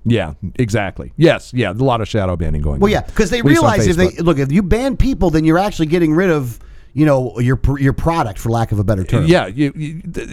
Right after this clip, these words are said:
Speaker 1: that's the thing. You are the product on social media.
Speaker 2: Yeah, you're not the customer.
Speaker 1: No.
Speaker 2: You're the product.
Speaker 1: Yeah.
Speaker 2: But in order to sell, in, in order to sell you to, to the, to the
Speaker 1: To the advertisers.
Speaker 2: the advertisers,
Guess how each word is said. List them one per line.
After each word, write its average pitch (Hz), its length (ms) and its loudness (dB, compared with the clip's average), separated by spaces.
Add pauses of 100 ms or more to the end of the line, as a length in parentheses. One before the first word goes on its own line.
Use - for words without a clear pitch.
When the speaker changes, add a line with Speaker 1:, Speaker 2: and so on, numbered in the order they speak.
Speaker 1:
that's - 220 2
the 151 60 -2
thing. 117 220 0
You 160 320 4
are 165 160 6
the 117 80 -4
product 107 420 -2
on 92 140 -2
social 92 300 0
media. 143 180 2
Speaker 2:
Yeah, 147 60 2
you're 170 80 4
not 220 160 0
the - 60 0
customer. 170 460 0
Speaker 1:
No. 101 300 0
Speaker 2:
You're 165 120 4
the 160 100 -2
product. 107 360 -4
Speaker 1:
Yeah. 95 260 0 (280)
Speaker 2:
But 160 160 2
in 175 100 2
order 214 220 2
to 165 80 -4
sell, 240 340 2
in, 160 520 -6
in 170 100 6
order 214 220 0
to 165 80 -4
sell 220 300 -2
you 185 320 0
to, 156 340 -2
to 156 120 2
the, 131 140 -2
to 123 240 -2
the 123 120 2
Speaker 1:
To 113 40 2
the 113 140 4
advertisers. 98 500 -2
Speaker 2:
the 151 60 2
advertisers, 147 500 -2